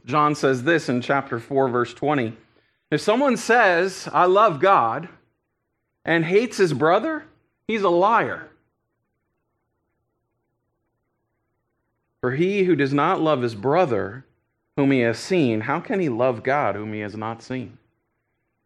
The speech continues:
Again, the way we demonstrate our love for God is in the love that we have for one another, the care that we take toward one another.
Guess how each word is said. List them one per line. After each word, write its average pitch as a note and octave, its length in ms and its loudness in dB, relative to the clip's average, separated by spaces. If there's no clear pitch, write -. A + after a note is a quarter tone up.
Again, B2 320 -2
the A2+ 80 0
way D#3 360 2
we D3+ 440 -2
demonstrate D3+ 800 0
our A#2+ 160 2
love D3 240 0
for B2+ 160 -4
God C3 400 -2
is A2 160 -6
in A#2+ 160 -2
the B2 80 0
love C3 300 2
that D3 160 0
we C#3+ 100 -4
have B2+ 240 -4
for C#3+ 140 -10
one C3+ 180 -4
another, C3 400 -6
the G2+ 100 -12
care C#3 380 0
that D3 140 -2
we D3 100 -4
take B2+ 460 -4
toward B2+ 260 -2
one A#2+ 160 -2
another. B2+ 400 0